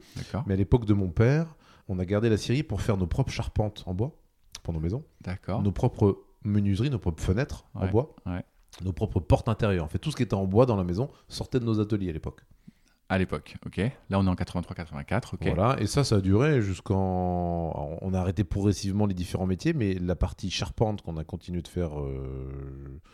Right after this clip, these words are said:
Speaker 2: euh, il y a encore pas si longtemps, parce qu'on a dû vendre l'atelier charpente, à mon avis, il y a une quinzaine d'années.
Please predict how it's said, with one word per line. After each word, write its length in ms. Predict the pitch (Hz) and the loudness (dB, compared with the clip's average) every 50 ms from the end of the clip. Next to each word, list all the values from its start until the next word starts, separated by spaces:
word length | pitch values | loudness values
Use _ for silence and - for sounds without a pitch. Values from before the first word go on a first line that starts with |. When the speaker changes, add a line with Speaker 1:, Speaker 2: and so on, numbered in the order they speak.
| - - _ _ _ _ - | -20 -20 _ _ _ _ -12
Speaker 2:
euh, 40 | 85 78 67 71 71 - - - 73 | -10 -10 -10 -12 -12 -14 -14 -14 -14
il 80 | 73 71 | -12 -10
y 60 | 76 | -10
a 40 | 71 | -10
encore 200 | - - 78 - | -10 -12 -10 -8
pas 100 | - - | -6 -6
si 140 | - - | -4 -6
longtemps, 240 | - 80 - - 131 | -6 -6 -6 -6 -6
parce 100 | 139 - | -6 -6
qu'on 100 | - 85 | -6 -6
a 60 | 82 | -6
dû 120 | 78 78 82 | -4 -4 -2
vendre 320 | 87 98 107 104 95 80 | -2 -2 -2 -2 -2 -4
l'atelier 300 | 82 80 - - 85 80 | -6 -6 -6 -6 -6 -6
charpente, 540 | 76 - 71 - - - 127 139 - - - _ _ _ - - - - - _ - | -6 -8 -10 -10 -6 -6 -6 -6 -6 -10 -16 _ _ _ -20 -20 -20 -20 -18 _ -12
à 40 | |
mon 200 | 85 80 73 69 | -10 -10 -8 -6
avis, 160 | 73 82 98 120 | -6 -4 -4 -4
il 100 | 123 113 | -2 -2
y 80 | 95 | -2
a 300 | 85 80 73 73 71 67 67 | -2 -2 -4 -6 -8 -8 -10
une 100 | 71 76 | -12 -10
quinzaine 280 | - 92 82 87 92 | -8 -6 -4 -4 -2
d'années. 240 | 101 110 104 78 | -2 -2 -4 -4